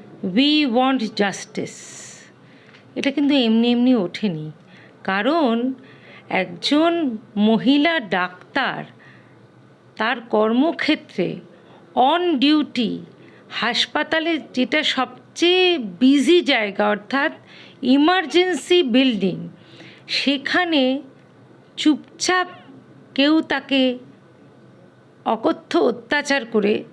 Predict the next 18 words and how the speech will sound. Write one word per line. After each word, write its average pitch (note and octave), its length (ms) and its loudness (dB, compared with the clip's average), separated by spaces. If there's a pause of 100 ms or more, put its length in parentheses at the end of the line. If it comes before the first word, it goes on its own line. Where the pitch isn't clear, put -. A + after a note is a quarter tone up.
(420)
শারীরিক B3 680 -2
নিগ্রহ B3 460 2
করে, A#3+ 440 0 (580)
খুন F4 520 4
করে D#4+ 300 2
রেখে B3 300 0
দিয়ে C4 260 4
গেল, A3 420 -2 (720)
কেউ E4+ 280 2
বিন্দু C#4 440 4
বিসর্গ E4 500 2
জানতে A#3 500 0
পারল D#4+ 340 -2
না। C4 340 0 (440)
এই D4 300 0
ঘটনা D#4 680 -2 (300)
যেরকমভাবে E4 840 2
ভয়াবহ, D4+ 1120 0